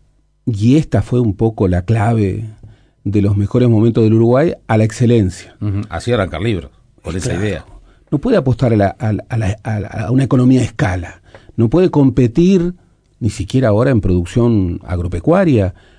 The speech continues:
Speaker 1: con un gigante como Brasil o como Argentina. Tiene que apostar a la calidad. En primer lugar, a la calidad de sus recursos, a la capacitación de sus recursos.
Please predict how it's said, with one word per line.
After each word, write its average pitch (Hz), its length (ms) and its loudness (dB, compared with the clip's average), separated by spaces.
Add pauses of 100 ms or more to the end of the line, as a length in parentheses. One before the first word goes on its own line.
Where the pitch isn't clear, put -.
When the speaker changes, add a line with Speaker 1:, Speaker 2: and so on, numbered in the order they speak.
(280)
Speaker 1:
con 113 240 0
un 170 100 4
gigante 120 480 2
como 80 480 -2 (200)
Brasil 151 580 -2
o 95 80 0
como 80 220 -6
Argentina. 110 600 -2 (400)
Tiene 165 220 2
que 165 60 0
apostar 123 260 -2
a 185 40 0
la 147 80 0
calidad. 104 520 0 (560)
En 101 160 0
primer 131 260 2
lugar, 202 280 2
a 247 40 0
la 208 120 2
calidad 110 280 2
de 220 80 2
sus 104 220 0
recursos, 107 880 -4 (880)
a - 80 -6
la 87 80 -2
capacitación - 800 -4
de 95 100 0
sus 85 220 -4
recursos. - 760 -12